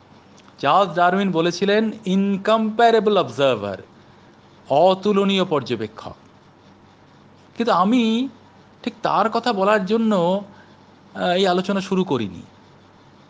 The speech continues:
বরং ওই সালটার কথা বলা যাক যে সালে তিনি শুঁয়োপোকাদের পর্যবেক্ষণ করেছিলেন, এবং যে সালের ডিসেম্বর মাসের তেরো তারিখে এসে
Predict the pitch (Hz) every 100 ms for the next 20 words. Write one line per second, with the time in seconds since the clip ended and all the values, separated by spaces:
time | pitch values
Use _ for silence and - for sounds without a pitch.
0 | - - - 226 285 220 294 - - -
1 | - - - 196 285 269 - 175 190 220
2 | 220 226 196 180 151 156 151 180 - 180
3 | 202 143 127 202 - - - - - -
4 | 190 208 - 185 190 190 185 180 180 151
5 | 120 123 123 - 123 110 - - - -
6 | - - - - - - - - - -
7 | - - - - - 190 202 196 185 190
8 | - - - - - - - - - -
9 | - - 117 160 185 208 - 156 175 190
10 | 208 185 147 202 214 208 208 196 196 220
11 | 220 139 143 156 170 170 208 147 139 -
12 | 214 269